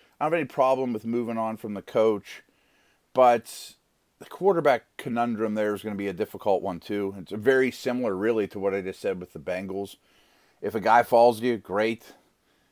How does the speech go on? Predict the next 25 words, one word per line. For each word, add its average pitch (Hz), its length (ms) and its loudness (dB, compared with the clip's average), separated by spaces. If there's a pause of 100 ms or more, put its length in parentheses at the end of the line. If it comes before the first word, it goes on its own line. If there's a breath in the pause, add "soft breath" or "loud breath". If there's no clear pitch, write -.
(100)
If - 160 -14
not, 110 460 -4 (500)
don't 107 320 -4 (160)
kill 117 180 0
yourself 110 500 -2
to 104 100 -4
manufacture 101 680 -4
one 104 220 -6
that 90 120 -6
isn't 90 300 -10
there, 98 380 0
and 92 100 -8
you 87 120 -6
live 90 200 -6
with 90 160 -10
Keenum, 104 520 -8
and 87 240 -14 (400 soft breath)
kinda 107 160 -4
like 107 120 -4
I 110 60 -4
talked 104 300 -2
about 98 200 -4
with 90 100 -8
the 95 60 -14
Cardinals, 101 640 -4